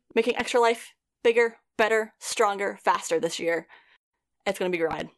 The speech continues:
So thank you for donating. I believe it was nine hundred fifty-seven or fifty-three dollars that we donated to the Shodair Hospital in Helena, Montana. And yeah, we couldn't do that without you guys. You did that.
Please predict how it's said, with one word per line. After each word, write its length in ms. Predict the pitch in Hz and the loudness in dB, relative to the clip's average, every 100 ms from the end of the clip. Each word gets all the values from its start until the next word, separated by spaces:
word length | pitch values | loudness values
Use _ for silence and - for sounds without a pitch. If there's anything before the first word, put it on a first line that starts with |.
| _ | _
So 140 | - 233 | 0 0
thank 300 | 262 262 262 | 2 0 -2
you 320 | 262 254 262 | -2 -2 -4
for 140 | - 247 | -2 0
donating. 460 | 240 233 226 226 | 2 4 4 4
I 80 | 226 | 0
believe 380 | 202 208 226 220 | -4 0 0 0
it 100 | 196 | -4
was 180 | 185 - | -4 -2
nine 140 | 220 | -4
hundred 360 | 226 214 202 202 _ _ _ _ - - | -2 -6 -8 -10 _ _ _ _ -12 -6
fifty-seven 920 | 262 - 254 - - - 254 277 269 | -6 -6 -10 -10 -6 -2 0 2 0
or 80 | 233 | -2
fifty-three 560 | 254 247 - 214 233 | -4 -4 -6 0 2
dollars 480 | 240 226 247 247 269 | 2 2 2 2 2
that 120 | 220 | 2
we 80 | 220 | 4
donated 400 | 220 214 214 214 | 2 0 0 0
to 80 | 190 | -2
the 60 | |
Shodair 560 | 190 226 214 208 208 214 - - - - - | -2 0 2 4 2 2 -4 -20 -20 -20 -8
Hospital 720 | - 262 - 240 233 220 233 - | 0 0 2 2 4 4 0 0
in 280 | 202 190 | 2 2
Helena, 340 | 202 214 208 196 | 2 2 2 0
Montana. 640 | 180 185 - 262 247 262 _ _ _ _ _ - | -2 -4 0 0 0 -4 _ _ _ _ _ -4
And 540 | 208 185 180 175 175 170 - - _ _ _ | -2 0 -2 -4 -10 -14 -14 -16 _ _ _
yeah, 220 | 202 247 339 | -4 0 0
we 80 | |
couldn't 220 | 269 302 294 | 2 2 4
do 80 | |
that 100 | 359 | 2
without 280 | 285 320 - | 4 2 2
you 120 | 185 | 2
guys. 420 | 175 160 165 - - | 4 4 2 -2 -8
You 140 | - 302 | 0 4
did 160 | 440 | 4
that. 300 | 427 185 311 | 4 2 0